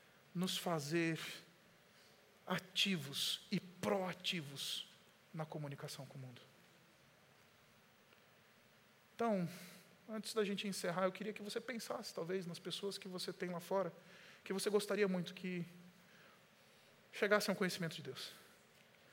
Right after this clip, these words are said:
Pessoas talvez você ama, parentes, vizinho,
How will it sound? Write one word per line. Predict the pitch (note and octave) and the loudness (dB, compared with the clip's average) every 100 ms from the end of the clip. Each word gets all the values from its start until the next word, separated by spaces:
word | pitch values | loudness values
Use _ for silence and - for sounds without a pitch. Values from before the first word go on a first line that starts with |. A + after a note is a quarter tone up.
| - - | -20 -4
Pessoas | F#3+ F3+ F#3+ | 0 2 2
talvez | F3+ F#3+ | 2 2
você | G3+ | 4
ama, | F3+ G#3+ D3 - | 4 2 -2 -4
parentes, | F#3 D#3+ G3 - - - - - - - - - - - - - - - - - - D#3+ | 0 0 0 -4 -10 -14 -18 -20 -20 -20 -20 -20 -20 -20 -20 -20 -20 -20 -20 -20 -18 -10
vizinho, | D3 C3 F#3+ F#3 | -8 -4 -4 -4